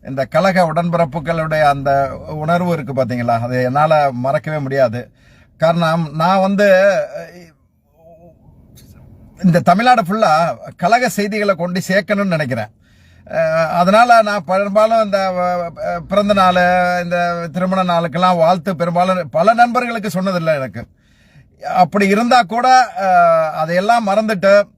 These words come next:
இவரும் நம்ம கழக உடன்பிறப்பு தான் சொல்லிட்டு எனக்காக வாழ்த்து சொன்னேன். அது Facebook-ஆ இருக்கட்டும், Instagram-ஆ இருக்கட்டும்,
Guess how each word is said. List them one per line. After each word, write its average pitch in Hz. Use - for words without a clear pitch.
இவரும் 170
நம்ம 226
கழக 214
உடன்பிறப்பு 208
தான் 208
சொல்லிட்டு 185
எனக்காக 180
வாழ்த்து 151
சொன்னேன். 151
அது 147
Facebook-ஆ 151
இருக்கட்டும், 139
Instagram-ஆ 143
இருக்கட்டும், 139